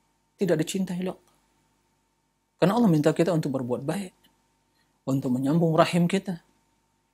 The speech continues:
ya, untuk memberikan yang terbaik, birrul walidain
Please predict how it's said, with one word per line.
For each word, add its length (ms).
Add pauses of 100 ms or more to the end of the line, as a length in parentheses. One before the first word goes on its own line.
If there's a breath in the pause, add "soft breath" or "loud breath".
(280)
ya, 160 (1160)
untuk 320
memberikan 320
yang 160
terbaik, 400
birrul 240
walidain 560